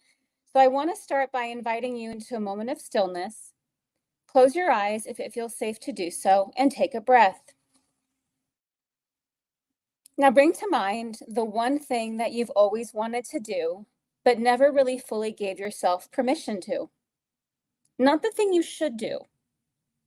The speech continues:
but the thing that quietly calls to you. That thing that requires risk. It feels thrilling and yet terrifying at the same time. The desire that feels selfish,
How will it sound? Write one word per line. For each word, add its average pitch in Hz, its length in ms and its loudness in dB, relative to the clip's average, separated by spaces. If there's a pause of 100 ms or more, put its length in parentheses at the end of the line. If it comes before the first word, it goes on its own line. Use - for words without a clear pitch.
but 262 120 4
the 277 100 8
thing 294 260 4
that 339 220 4
quietly 214 500 0
calls 185 500 -4
to 190 80 -14
you. - 300 -12 (1500)
That 269 240 6
thing 302 420 4
that 220 420 6 (120)
requires 233 600 0
risk. 185 500 -8 (1000)
It 214 120 -16
feels 220 260 -2
thrilling 214 640 -2
and 208 160 -6
yet - 180 -2
terrifying 196 680 -2
at - 100 -16
the 202 80 -12
same 185 280 -2
time. 170 420 -8 (1500)
The 240 100 6
desire 247 500 6
that 262 220 0
feels 269 260 0
selfish, 233 600 -4